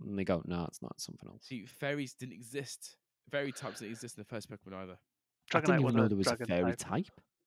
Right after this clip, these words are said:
Speaker 3: Yeah, from
Speaker 2: Yeah,
Speaker 3: the
Speaker 2: again,
Speaker 3: second
Speaker 2: later
Speaker 3: game
Speaker 2: on.
Speaker 1: Un-,
Speaker 3: onwards?
Speaker 1: unless you're on about
Speaker 2: Jigglypuff
Speaker 1: Growlithe, he's
Speaker 2: is a
Speaker 1: quite
Speaker 2: fairy
Speaker 1: fairy.
Speaker 2: type in the later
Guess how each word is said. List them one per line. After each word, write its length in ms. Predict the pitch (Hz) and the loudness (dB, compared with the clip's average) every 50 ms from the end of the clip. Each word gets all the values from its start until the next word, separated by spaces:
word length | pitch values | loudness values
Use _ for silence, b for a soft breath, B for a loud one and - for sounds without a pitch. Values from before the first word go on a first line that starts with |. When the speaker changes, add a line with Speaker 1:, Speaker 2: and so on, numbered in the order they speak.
| _ _ _ _ _ _ _ _ - | _ _ _ _ _ _ _ _ -6
Speaker 3:
Yeah, 200 | - 147 160 165 - _ _ _ _ - | -4 -4 -4 -4 -8 _ _ _ _ -6
from 320 | - - 160 156 151 143 | 0 2 2 2 2 0
Speaker 2:
Yeah, 120 | 135 135 135 | -2 0 0
Speaker 3:
the 40 | 139 | 0
Speaker 2:
again, 80 | 139 - | -2 -4
Speaker 3:
second 480 | - - - - 196 - - - - - | -2 2 2 2 2 2 -4 -6 -4 0
Speaker 2:
later 140 | - 285 | 2 2
Speaker 3:
game 100 | 311 320 | 2 2
Speaker 2:
on. 20 | - - | 2 2
Speaker 1:
Un-, 0 | - 147 | 2 4
Speaker 3:
onwards? 180 | 147 349 349 139 | 4 4 4 4
Speaker 1:
unless 240 | 139 139 131 - | 6 6 8 8
you're 80 | 156 131 | 8 8
on 60 | 120 | 8
about 220 | 113 113 104 104 - | 8 8 8 6 6
Speaker 2:
Jigglypuff 160 | - 104 101 | 4 4 6
Speaker 1:
Growlithe, 340 | 117 123 120 92 82 - - | 6 6 6 6 6 6 4
he's 140 | 120 110 | 2 2
Speaker 2:
is 60 | 123 156 | 4 4
a 20 | |
Speaker 1:
quite 140 | - 92 - | 2 2 2
Speaker 2:
fairy 120 | - 151 87 85 | 2 2 4 4
Speaker 1:
fairy. 100 | - 156 78 | 2 2 0
Speaker 2:
type 200 | - 117 - 117 | 0 -2 -2 -4
in 40 | 110 | -6
the 40 | 110 | -4
later 220 | 117 117 - | -4 -6 -8